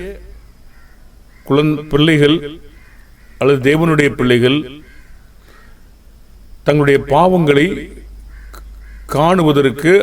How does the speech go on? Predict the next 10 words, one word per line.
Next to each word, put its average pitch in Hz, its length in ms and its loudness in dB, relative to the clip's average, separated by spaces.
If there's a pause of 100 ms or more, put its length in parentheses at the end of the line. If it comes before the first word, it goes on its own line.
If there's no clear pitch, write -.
(160)
அவர்கள் 135 380 4
அறிந்திருக்கிறார்களா? 113 840 0 (3000)
அது 139 100 2 (220)
பாவம் 190 420 4
என்று 143 220 4 (220)
முதலாவது 135 500 2 (560)
அவர்களுக்கு 135 460 2
அறிந்திருக்கார்களா, 127 800 2 (760)
உணர்வு 156 300 2
இருக்கிறதா? 120 480 2